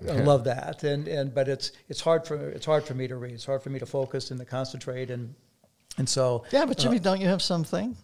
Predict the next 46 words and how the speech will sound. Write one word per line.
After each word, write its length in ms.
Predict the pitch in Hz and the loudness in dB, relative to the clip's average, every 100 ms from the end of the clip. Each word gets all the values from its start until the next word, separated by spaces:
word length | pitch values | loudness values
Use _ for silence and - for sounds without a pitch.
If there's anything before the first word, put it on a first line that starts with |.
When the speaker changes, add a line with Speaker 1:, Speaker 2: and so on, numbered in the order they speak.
| _ _ - | _ _ -4
Speaker 1:
uh, 40 | 156 | -2
Speaker 3:
Don't, 160 | 147 | 2
don't 140 | 170 165 | 2 4
you 60 | |
have 100 | 170 | 2
a 40 | 160 | 2
little 260 | 170 190 190 | 2 2 0
of 180 | 233 | -2
it? 80 | 233 | -4
Speaker 1:
Uh, 400 | 185 170 165 139 147 | -4 0 2 4 2
I 20 | |
mean, 180 | 135 147 | 0 0
it's, 300 | 147 - - - - - - 107 98 - | -2 -6 -12 -18 -20 -20 -16 -16 -16 -4
that's 200 | 180 165 | 0 0
okay. 180 | 131 135 | 0 0
It 100 | 135 | 0
just 160 | 170 - | 2 4
takes 240 | 160 - | 4 4
me 100 | 151 | 2
a 60 | 139 | 2
while 240 | 131 131 127 | 4 2 2
to 80 | |
get 160 | 127 123 | -2 -4
through 260 | - 135 135 | -4 -4 -4
it. 180 | 151 240 | -2 2
Speaker 3:
Well, 120 | 247 | 2
Speaker 1:
And, 100 | 107 | 2
Speaker 3:
I'm 80 | 95 | -4
just 180 | - - | -2 0
saying, 160 | 151 | 0
Speaker 1:
and, 320 | 127 147 147 | 0 0 0
and, 160 | 156 139 | 0 2
Speaker 3:
though. 60 | 135 | 4
Speaker 1:
and 100 | 143 | 6
on 140 | 170 | 6
audiobooks, 680 | 151 135 113 139 139 - 175 | 4 -2 -2 -4 -2 -4 -2
I 40 | |
mean, 180 | 139 135 | 0 0
it 80 | 131 | 0
would 140 | 123 | 0
be 160 | 139 127 | -2 0
so 240 | - 170 | 2 4
much 240 | 147 131 | 4 0
easier 320 | 143 143 127 123 | 0 -2 -2 -6
for 140 | 143 | -6
me, 420 | 143 151 139 139 | -2 -2 -2 -6